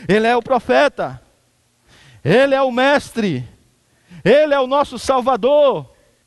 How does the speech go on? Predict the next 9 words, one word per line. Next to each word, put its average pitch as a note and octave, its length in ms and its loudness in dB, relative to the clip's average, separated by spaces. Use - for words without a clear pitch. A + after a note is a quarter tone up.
Todo G3+ 260 -2
conhecimento G#3 680 -6
no F3+ 140 -6
Evangelho F3 520 -2
desemboca E3 680 -4
em D#3+ 160 -8
evangelização, D#3+ 1200 -4
em C#3 120 -6
missões. F3+ 1000 -8